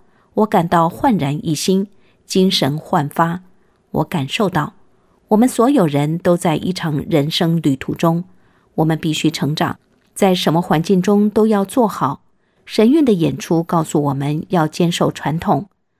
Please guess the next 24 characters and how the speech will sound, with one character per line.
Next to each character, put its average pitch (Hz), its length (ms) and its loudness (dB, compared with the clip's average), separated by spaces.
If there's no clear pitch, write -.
这 202 120 0
个 180 100 4
信 180 240 2
息 202 240 2
跨 202 260 0
越 180 240 2
信 233 260 0
仰 147 180 -2
的 139 100 -6
范 165 260 0
畴， 143 380 -4
适 - 240 0
用 254 220 4
于 208 160 4
每 196 160 2
个 196 140 2
人 190 220 2
生 269 240 -2
活 208 200 2
中 262 200 2
的 165 200 0
每 143 180 -4
一 151 160 -6
天。 180 400 -2